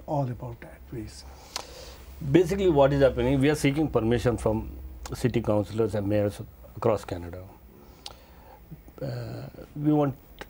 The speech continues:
Speaker 2: we don't want to disturb pe-, appeasement or anything. So what is happening is from August, uh, sorry, s-, August eleventh to September,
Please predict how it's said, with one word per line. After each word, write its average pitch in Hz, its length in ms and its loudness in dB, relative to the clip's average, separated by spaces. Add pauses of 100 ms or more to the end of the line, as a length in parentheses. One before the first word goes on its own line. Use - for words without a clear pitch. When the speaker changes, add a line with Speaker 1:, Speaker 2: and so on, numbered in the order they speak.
(200)
Speaker 2:
we 143 200 4
don't 151 160 2
want 143 180 4
to 120 80 2
disturb 113 360 0
pe-, 107 320 4
appeasement 107 800 -2
or 104 100 -2
anything. 104 640 -4
So 127 120 4
what 117 160 2
is 123 100 2
happening 117 320 0
is 117 180 -4 (200)
from 104 200 0
August, 110 480 0
uh, 120 80 0
sorry, 101 220 2
s-, - 140 -6 (920)
August 110 320 4
eleventh 120 280 2
to 117 100 0
September, 113 540 0